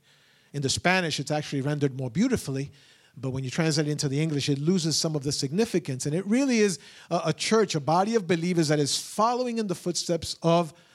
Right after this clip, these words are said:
the gospel of Jesus Christ, once Christ now has ascended, is at the right hand of the Father.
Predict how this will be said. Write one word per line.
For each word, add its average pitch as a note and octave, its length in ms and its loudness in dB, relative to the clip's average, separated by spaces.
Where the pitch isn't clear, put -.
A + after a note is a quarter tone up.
the D3+ 100 0
gospel G3+ 500 2
of F3 100 2
Jesus F#3 360 0
Christ, C#3+ 400 -2
once D#3 360 0
Christ - 440 -4
now D#3 180 -4
has C#3 200 -2
ascended, C#3+ 500 -2
is A#2+ 140 -6
at B2 140 -8
the A#2 60 -8
right A#2+ 180 -8
hand B2+ 120 -10
of A#2 60 -8
the A2+ 60 -10
Father. D3 420 -8